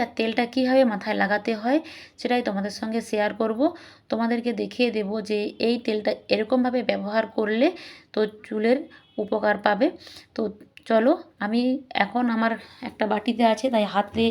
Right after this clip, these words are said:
এইভাবে নিয়ে নিচ্ছি, হাতের তালুতে নিয়ে আঙুলের ডগা দিয়ে স্ক্যাল্পে লাগাতে হবে। তো স্ক্যাল্পে একেবারে লগড়ে লগড়ে লাগাবো না, একদম মৃদুভাবে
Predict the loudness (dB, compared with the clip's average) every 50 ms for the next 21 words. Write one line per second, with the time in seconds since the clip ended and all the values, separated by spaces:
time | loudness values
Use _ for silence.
0 | 0 0 -2 -2 0 0 0 4 4 4 4 4 2 4 2 2 0 -2 -4 -2
1 | -2 -2 -2 -6 -18 -20 -10 -6 -4 2 4 4 4 4 2 0 0 0 0 2
2 | 2 2 4 2 2 2 2 2 2 0 -4 -16 -16 -16 -16 -18 -20 _ -20 _
3 | -4 0 2 6 6 8 8 8 6 6 6 2 2 4 2 2 2 0 0 4
4 | 4 4 4 2 0 -12 _ _ _ _ -20 -16 -2 2 4 4 4 4 2 0
5 | -2 -2 -4 -12 _ _ _ _ _ -4 0 2 2 4 2 0 0 0 -2 2
6 | 2 2 2 4 2 0 0 -2 -14 -18 -20 -20 -20 -20 _ 0 0 0 0 0
7 | 2 4 6 6 6 4 4 2 2 2 0 -2 0 0 0 2 2 2 2 2
8 | 2 2 2 2 4 4 4 4 2 0 -2 -2 -2 -2 -2 -2 -2 -2 -2 -2
9 | -2 -2 -4 -2 -2 -2 -2 -2 0 2 4 4 4 4 2 0 0 -2 -2 -2
10 | -2 2 2 2